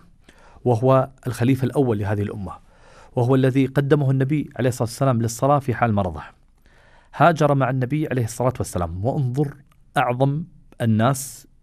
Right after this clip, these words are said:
يهاجرون في أخطر رحلة، وكان في غار ثور. ويقول أبو بكر الصديق رضي الله عنه،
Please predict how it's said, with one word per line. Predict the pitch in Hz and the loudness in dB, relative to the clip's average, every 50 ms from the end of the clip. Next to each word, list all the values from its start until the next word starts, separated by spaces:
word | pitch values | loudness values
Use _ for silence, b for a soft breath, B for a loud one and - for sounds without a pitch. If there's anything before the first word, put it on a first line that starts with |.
| _ _ _ 135 | _ _ _ -4
يهاجرون | 123 101 123 120 113 135 135 123 113 98 | -2 2 2 0 2 2 0 0 0 -2
في | - - - 127 127 - - - _ - | -4 -8 -8 -8 -8 -10 -14 -8 _ -4
أخطر | - 101 95 - - - - 180 - - - 147 | -4 -4 -6 -10 -12 -4 -2 -2 -2 0 -4 -4
رحلة، | - - 110 82 - - - b b b b b b b b b b b b b b b b | -4 -4 -6 -6 -8 -10 -16 b b b b b b b b b b b b b b b b
وكان | 123 - - - 147 143 147 147 151 151 147 | 0 0 2 4 4 4 6 6 6 4 4
في | 147 135 127 | 4 2 2
غار | 117 127 143 135 120 | 4 4 4 4 2
ثور. | - 113 90 80 - - - _ _ _ _ b b b b b b b b b b - | 2 0 -2 -4 -6 -12 -18 _ _ _ _ b b b b b b b b b b -2
ويقول | 120 117 113 123 117 - - - 117 - 170 190 170 | 0 0 0 0 -2 -6 -2 -2 -2 4 4 4 4
أبو | - 135 139 | 4 0 0
بكر | 151 147 - 139 | -2 -2 -2 -2
الصديق | 117 113 - 120 117 120 113 104 - - - - | -6 -4 -6 -4 -2 -2 -2 -2 -4 -12 -6 -4
رضي | 104 104 113 117 | -2 0 0 0
الله | 110 110 101 - - | 2 0 0 0 0
عنه، | 92 107 113 113 | -2 -2 -2 -4